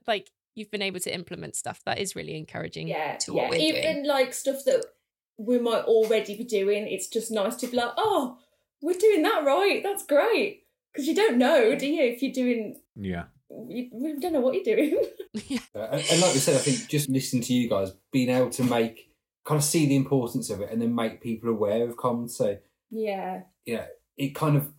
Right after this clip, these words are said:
Speaker 4: in a lot of churches, and I think for us as well previously, it just kind of happened in the background.
Speaker 3: Yeah.
Speaker 1: Mm.
Speaker 4: And people just kind of went, "Oh yeah,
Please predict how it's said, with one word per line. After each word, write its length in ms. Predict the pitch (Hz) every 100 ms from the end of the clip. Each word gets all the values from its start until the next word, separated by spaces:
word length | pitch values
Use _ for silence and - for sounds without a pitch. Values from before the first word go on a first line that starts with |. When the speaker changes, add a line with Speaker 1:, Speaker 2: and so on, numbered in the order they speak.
| _
Speaker 4:
in 100 | 139
a 60 | 139
lot 120 | 139
of 40 | -
churches, 480 | - 107 95 - 110
and 80 | 110
I 60 |
think 220 | 139 120
for 240 | - 107 107
us 160 | -
as 100 | 107 95
well 180 | 101
previously, 600 | 95 110 101 95 92 90
it 60 | 110
just 180 | 117 -
kind 200 | 113 107
of 60 | -
happened 420 | - - 135 120
in 80 | 117
the 60 |
background. 520 | 123 120 - 135 143 - _ _ _ -
Speaker 3:
Yeah. 220 | 90 80 -
Speaker 1:
Mm. 340 | 185 180 180 - _ -
Speaker 4:
And 120 | 107
people 200 | 113 -
just 180 | 110 -
kind 160 | 113 104
of 60 |
went, 140 | 110 110
"Oh 140 | 123
yeah, 140 | 113